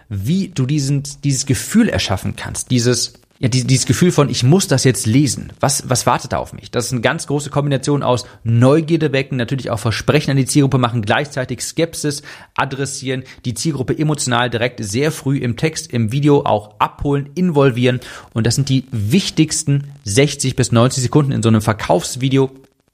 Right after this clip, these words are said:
Oder auch in einem Verkaufsbrief sind die ersten paar Zeilen die allerwichtigsten. Da musst du in aller Kürze zusammenfassen, was die Zielgruppe, die Leser, die Zuschauer jetzt davon haben, was auf sie zukommen wird und warum das etwas ganz Neues ist. Also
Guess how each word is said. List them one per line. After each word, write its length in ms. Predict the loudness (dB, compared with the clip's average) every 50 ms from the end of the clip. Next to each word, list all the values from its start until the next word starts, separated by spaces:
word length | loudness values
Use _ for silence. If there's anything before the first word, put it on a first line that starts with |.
| _ _ _ _ _ _ _ _ _ -8 _
Oder 200 | 2 4 4 6
auch 160 | 4 2 0 -4 -18 -20 -12 -6
in 140 | -2 0 2
einem 160 | 2 0 0 -4 -8 -12 -6
Verkaufsbrief 800 | -4 -4 -2 0 0 0 0 -2 -2 -2 0 0 0 0 -2 -4
sind 140 | -4 -4
die 180 | -4 -2 2 2
ersten 260 | 2 2 0 -4 -6
paar 240 | -6 -2 -2 -2 -2
Zeilen 280 | -2 -4 -2 -2 -2 -2
die 140 | -2 -4 -2
allerwichtigsten. 640 | -2 -2 -2 -2 -4 -6 -6 -6 -6 -6 -6 -6 -4
Da 60 | -4
musst 180 | -4 -4 -6
du 40 | -8
in 60 | -10 -8 -6
aller 180 | -4 -2 -2
Kürze 340 | -2 0 0 0 0 0 -4
zusammenfassen, 760 | -4 -2 0 0 0 0 -2 -4 -4 -4 -4 -4 -6 -8 -8 -10 -14 -20 -20 -20 -20 -8
was 420 | -4 -2 0 0 0 -2 -6 -6
die 240 | -6 -4 -4 -4 -4
Zielgruppe, 520 | -4 -2 0 2 2 2 0 0 0 0 0
die 120 | 2 4
Leser, 400 | 4 6 6 4 2 0 -2 -4
die 240 | -4 -4 -4 -4 -2
Zuschauer 460 | 0 0 2 2 4 4 4 4 4
jetzt 300 | 2 0 0 -2 -4 -8 -8 -8 -8 -6 -2
davon 380 | 0 0 2 2 2 2 2 2
haben, 200 | 2 2 2 0
was 160 | 0 0 -2
auf 80 | -2 -4
sie 180 | -4 -4 -4
zukommen 540 | -2 0 0 0 -2 -2 -2 0 0 0 -2
wird 240 | -2 -4 -6 -8 -12 -14 -16 -16 -14 -4
und 240 | 0 2 2 4 4
warum 180 | 4 4 4 2
das 100 | 0 -4
etwas 240 | -4 -6 -6 -4 -2
ganz 280 | -2 -2 -2 -2 -4
Neues 360 | -2 0 2 2 2 0 -2
ist. 160 | -4 -10 -8 -6
Also 220 | -4 -2 -2 -4